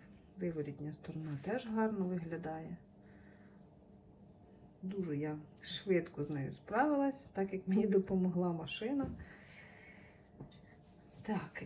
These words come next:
і ще одна робота, над якою я вже сьогодні працювала, завершувала. Це ось такий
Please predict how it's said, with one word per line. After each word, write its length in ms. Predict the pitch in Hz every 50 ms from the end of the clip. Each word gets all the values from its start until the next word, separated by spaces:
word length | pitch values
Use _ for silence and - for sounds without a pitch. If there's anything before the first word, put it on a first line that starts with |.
| - - -
і 380 | 233 247 262 269 269 269 269 269 254 - - - - - - - - - - - - - - -
ще 540 | - - - - - - 262 247 240 240 226 220 - - - - - - -
одна 360 | - 196 196 226 226 214 202
робота, 600 | 185 175 190 196 226 269 285 285 277 269 277 277 - - - - -
над 180 | 202 196 196 208
якою 400 | 196 196 - 220 202 196 190 180
я 100 | 180 180
вже 180 | 185 180 175
сьогодні 520 | - - 185 180 185 185 175 175 165 160 165
працювала, 760 | 170 185 180 175 - - - 170 165 156 180 185 170 165 156
завершувала. 1000 | - 151 147 175 185 220 262 269 - - - 262 254 247 247 247 247 254 262 247 - - - - - - - - - - - - - - - - - - - - - - - - - - - - -
Це 180 | - 226 226
ось 220 | 226 - 196 190 -
такий 460 | - 180 175 - - 202 220 220